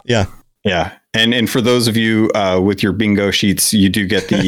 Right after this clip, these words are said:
Speaker 2: the
Speaker 1: <laughs>
Speaker 2: checkbox for the Star Wars reference in the
Speaker 1: Star War-,
Speaker 2: podcast this
Speaker 1: Star
Speaker 2: week.
Speaker 1: Wars reference. There you
Speaker 2: So,
Speaker 1: go.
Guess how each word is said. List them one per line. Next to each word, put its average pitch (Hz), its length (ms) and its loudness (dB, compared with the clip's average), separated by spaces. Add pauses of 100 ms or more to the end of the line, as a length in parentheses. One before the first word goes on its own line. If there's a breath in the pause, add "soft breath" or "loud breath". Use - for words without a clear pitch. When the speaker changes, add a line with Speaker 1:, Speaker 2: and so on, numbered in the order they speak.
Speaker 2:
the - 160 0
Speaker 1:
<laughs> - 320 -2
Speaker 2:
checkbox 90 280 -2
for 101 140 0
the 90 200 0
Star 92 260 0
Wars 85 260 0
reference 85 460 0
in 95 140 0
the 85 40 0
Speaker 1:
Star 139 200 -2
War-, 123 100 -2
Speaker 2:
podcast - 380 -4
this 101 100 -4
Speaker 1:
Star 127 140 -2
Speaker 2:
week. 117 80 0
Speaker 1:
Wars 113 100 0
reference. 104 340 -2
There 107 160 0
you 104 60 0
Speaker 2:
So, 110 140 0
Speaker 1:
go. - 40 -10